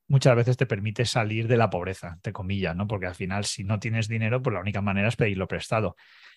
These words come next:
En el tema de la inversión en bolsa y las acciones es peligroso porque sube y baja mucho,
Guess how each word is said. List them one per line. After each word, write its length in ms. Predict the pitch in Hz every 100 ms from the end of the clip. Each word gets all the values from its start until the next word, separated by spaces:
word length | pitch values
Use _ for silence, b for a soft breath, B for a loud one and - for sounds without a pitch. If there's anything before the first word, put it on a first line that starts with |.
| b _
En 160 | 147 131
el 200 | 127 113
tema 260 | 131 143
de 120 | 151
la 200 | 151 143
inversión 540 | 143 135 127 - 131 135
en 400 | 131 131 131 127
bolsa 300 | 127 127 131
y 20 |
las 140 | 123
acciones 380 | 120 - 135 120
es 200 | 101 101
peligroso 520 | - 113 110 120 117
porque 360 | 98 90 87 87
sube 260 | - 101 107
y 60 |
baja 260 | 101 101 104
mucho, 500 | 117 127 - 123